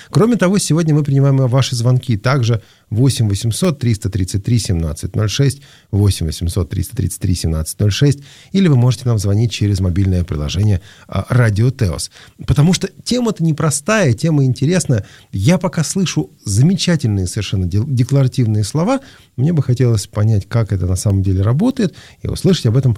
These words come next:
от человека, который уже пять лет, собственно говоря, в этой общине,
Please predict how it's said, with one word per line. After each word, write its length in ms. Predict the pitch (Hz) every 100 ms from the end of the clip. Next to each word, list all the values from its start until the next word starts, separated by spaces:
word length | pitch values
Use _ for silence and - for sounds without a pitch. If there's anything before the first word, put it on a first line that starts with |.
| -
от 160 | - 85
человека, 440 | - 85 139 147
который 280 | 98 92 101
уже 200 | 87 85
пять 320 | 87 123 147 123
лет, 400 | 87 120 - - 95 -
собственно 340 | - 98 110
говоря, 260 | 87 69 85
в 180 | 95 80
этой 400 | 82 85 85 -
общине, 640 | - 80 - 76 71 76